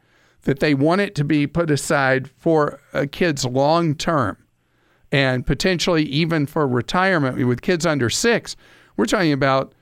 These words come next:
sixty years from now. So usually what I would recommend is that you keep it as simple as possible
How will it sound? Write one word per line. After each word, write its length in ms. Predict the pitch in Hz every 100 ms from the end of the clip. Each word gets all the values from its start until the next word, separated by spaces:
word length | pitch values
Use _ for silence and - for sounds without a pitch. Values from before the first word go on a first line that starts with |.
| _
sixty 540 | - - 202 - -
years 460 | 180 190 254 294 -
from 200 | 156 127
now. 320 | 104 87 107 _ _ _ _ _ _ _ _ _ _ _ _ _ - - _
So 540 | - 175 156 147 147 - _
usually 640 | 135 147 240 269 226 202
what 180 | 151 143
I 140 | 147 165
would 180 | 156
recommend 840 | 131 156 156 135 131 190 156 120 135 - _ _ _ _ _ -
is 260 | 165 143
that 180 | 175 156
you 320 | 139 151 143 -
keep 320 | - 240 220
it 160 | 196 185
as 180 | 135 -
simple 460 | - 226 - 226
as 120 | 185 -
possible 720 | 165 123 110 117 104 104 147